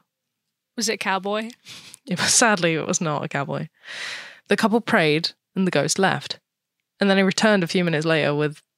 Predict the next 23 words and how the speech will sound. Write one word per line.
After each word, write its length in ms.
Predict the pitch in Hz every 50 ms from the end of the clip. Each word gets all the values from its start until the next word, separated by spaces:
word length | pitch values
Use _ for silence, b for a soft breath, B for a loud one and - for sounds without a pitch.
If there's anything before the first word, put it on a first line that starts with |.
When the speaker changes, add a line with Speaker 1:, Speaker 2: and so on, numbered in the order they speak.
| _ _ _
Speaker 2:
his 140 | - 175 156
buddies. 440 | - 156 143 151 143 143 156 - - _ _ _ _ _ _ _ _ _ _ _ _ _
Speaker 1:
He 120 | - 269 220
was 120 | 233 214 208
like, 180 | 214 208 - - - - - - -
"People 220 | - 254 226 226 240
are 40 |
praying 360 | 233 - 240 226 226 220 220 220
here, 180 | 208 196 202
trying 200 | 170 - - -
to 0 |
get 100 | 202 185
rid 100 | 202 202
of 60 | -
Speaker 2:
<laughs> 0 |
Whoa, 140 | 269 254 247 247
Speaker 1:
us 80 | 254
Speaker 2:
guys, 220 | - 214 208 196 190
Speaker 1:
disease." 160 | - 226 226
Speaker 2:
come 220 | - 311 269 247 226
look 120 | 220 -
at 100 | - -
this. 320 | - - - - - -